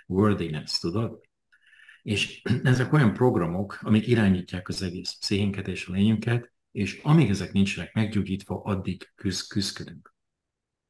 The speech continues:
Honnan veszed észre azt, hogy valakiben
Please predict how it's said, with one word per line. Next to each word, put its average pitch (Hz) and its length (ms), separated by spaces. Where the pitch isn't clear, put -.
Honnan 151 260
veszed 101 320
észre 98 300
azt, 87 180
hogy 98 120
valakiben 90 760